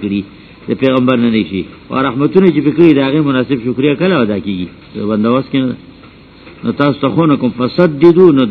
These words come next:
درست شئ، نیغ شئ. سداد نیغوالي ته، نو نیغ شئ په قانون د الله باندې. وقاربو، او نږدې شئ په تلو باندې قانون د الله ته، که غلطي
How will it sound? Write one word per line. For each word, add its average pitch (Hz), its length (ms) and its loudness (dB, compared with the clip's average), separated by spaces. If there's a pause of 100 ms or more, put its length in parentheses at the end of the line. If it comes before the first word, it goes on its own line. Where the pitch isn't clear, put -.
درست 156 300 0
شئ، 120 160 -4 (160)
نیغ 139 180 4 (140)
شئ. 104 160 -6 (500)
سداد 147 420 0 (220)
نیغوالي 123 460 0
ته، 110 160 -8
نو 107 100 -6
نیغ 131 280 4 (120)
شئ 127 200 -4
په 110 60 -12 (100)
قانون 113 280 -2
د 104 140 -4
الله 101 260 -6
باندې. 90 200 -10 (460)
وقاربو، 139 720 0 (360)
او 120 100 -2
نږدې 131 420 4 (100)
شئ 127 160 0 (340)
په 120 60 -8 (100)
تلو 170 160 4 (100)
باندې 139 180 0 (100)
قانون 135 280 -2
د 120 120 -2
الله 117 180 -2
ته، - 120 -10
که 120 200 -6
غلطي 123 280 -4